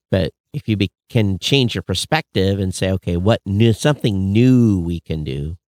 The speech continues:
How can we think outside the box?" I, I, I guess, you know, I, I, I grew up, even though I did twenty-five years in the military, the last really thirteen or fourteen years,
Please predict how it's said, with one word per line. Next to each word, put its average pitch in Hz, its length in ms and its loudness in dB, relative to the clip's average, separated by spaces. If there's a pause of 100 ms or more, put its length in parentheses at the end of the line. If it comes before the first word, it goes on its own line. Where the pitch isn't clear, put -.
(640)
How 113 140 0
can 101 140 -8
we 92 100 -2
think 101 260 -4
outside 95 460 -4
the 76 60 -6
box?" 92 420 -4
I, - 180 -6
I, 120 220 -6
I 202 80 -2
guess, - 300 -4 (440)
you 156 120 2
know, 143 100 4
I, 135 360 -2
I, 139 200 -2
I 147 40 0
grew 143 280 2
up, 165 200 2
even 185 320 -2
though 180 60 4
I 135 60 4
did 117 240 0
twenty-five 98 460 -2
years 87 180 -2
in - 40 -14
the 90 60 0
military, 90 720 -2
the 95 160 0
last 110 560 -2
really 98 420 2 (120)
thirteen 107 360 -2
or 82 60 -2
fourteen 87 460 -4
years, 98 580 0